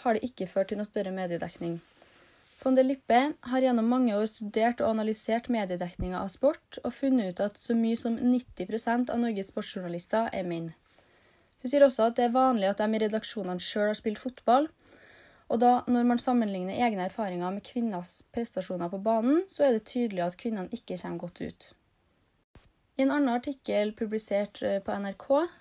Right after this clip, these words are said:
blir herrefotball og kvinnefotball sammenlignet, og hvordan det ville ha sett ut om mannlige fotballspillere skulle ha spilt under de samme forutsetningene som kvinnene. Forskere på N T N U har i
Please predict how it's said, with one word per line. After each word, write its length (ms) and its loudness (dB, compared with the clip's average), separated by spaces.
blir 160 0
herrefotball 600 -2
og 80 -20
kvinnefotball 500 -6
sammenlignet, 680 -4
og 80 -4
hvordan 300 -2
det 80 -6
ville 160 -2
ha 20 -4
sett 320 -10
ut 220 -4
om 100 0
mannlige 320 0
fotballspillere 720 -4
skulle 240 -4
ha 40 -10
spilt 360 -8
under 220 -4
de 160 -4
samme 340 -4
forutsetningene 800 -6
som 160 -8
kvinnene. 320 -6
Forskere 380 2
på 100 -2
N 160 -2
T 60 2
N 100 0
U 380 2
har 100 4
i 80 0